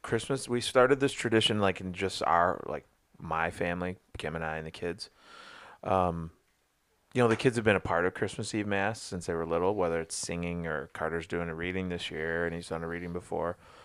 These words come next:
So we go to Christmas Eve Mass at, I think it's four o'clock, and then we come back,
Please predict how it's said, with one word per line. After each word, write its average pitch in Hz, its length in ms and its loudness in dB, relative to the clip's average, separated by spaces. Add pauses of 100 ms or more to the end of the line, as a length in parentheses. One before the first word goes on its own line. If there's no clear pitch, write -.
So - 120 -8
we 107 80 4
go 110 80 10
to 95 60 6
Christmas 120 420 0
Eve 107 140 0
Mass 95 340 2
at, 85 220 0 (880)
I 107 40 -6
think 101 140 -2
it's 101 100 0
four 87 220 0
o'clock, 80 460 -2 (480)
and 98 120 -4
then 95 120 2
we 90 80 -2
come 92 200 -2
back, 85 500 0